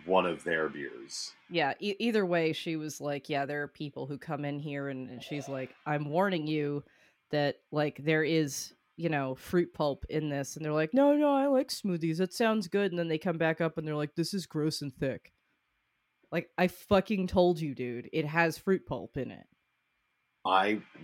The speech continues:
Speaker 1: really wanna drink more Spyglass. Like,
Speaker 2: Yep.
Speaker 1: this is fucking phenomenal. Like, I didn't wanna say this earlier 'cause we had had this,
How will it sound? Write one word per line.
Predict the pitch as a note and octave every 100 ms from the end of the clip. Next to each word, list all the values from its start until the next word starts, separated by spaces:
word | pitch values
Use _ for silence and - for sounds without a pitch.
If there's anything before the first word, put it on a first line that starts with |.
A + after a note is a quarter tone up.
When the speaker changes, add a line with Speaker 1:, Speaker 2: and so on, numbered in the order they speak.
| D#2
Speaker 1:
really | D#2+ D#2+ E2 D#2+
wanna | D#2 D#2
drink | C#2+ D2 C2+ -
more | C2
Spyglass. | - - A#1+ B1+ B1 B1+ B1 - - - _ _ _ _ _ -
Like, | F2+ - -
Speaker 2:
Yep. | F2 - G2 -
Speaker 1:
this | - - - - -
is | F#2+ F2 E2 D2+ D2+ - - _ _ _ _
fucking | F#2 D#2+ E2+ D2 C2 - _ _ _
phenomenal. | F2 D2 C#2+ B1+ - B1 -
Like, | E2 F#2+ E2+ - - - _ _
I | B2+
didn't | D#3+ D#3+
wanna | D#3+ B2+
say | - G#2+
this | G2+ F#2+
earlier | F2+ D#2 D2+ D#2
'cause | G#2+ -
we | A2+
had | A2
had | - G#2 G2 E2+
this, | F2 D#2+